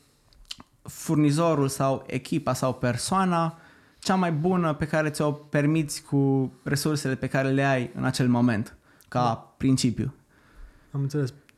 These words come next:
Speaker 2: Până la urmă, ceea ce prevezi în planul de afaceri pe care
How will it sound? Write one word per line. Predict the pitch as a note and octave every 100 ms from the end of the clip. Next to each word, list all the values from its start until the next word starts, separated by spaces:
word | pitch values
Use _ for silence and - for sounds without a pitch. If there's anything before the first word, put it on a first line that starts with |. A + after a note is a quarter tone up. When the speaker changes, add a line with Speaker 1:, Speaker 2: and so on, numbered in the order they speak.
| _
Speaker 2:
Până | - E3+
la | E3
urmă, | F3 F#3 E3+ D3 -
ceea | - D#3 D3
ce | C#3+
prevezi | D3 D3 C#3 E3 E3
în | C#3 -
planul | D3 D3+ D3
de | C#3
afaceri | C3 C#3+ C#3
pe | C3+
care | C3 C3+ B2+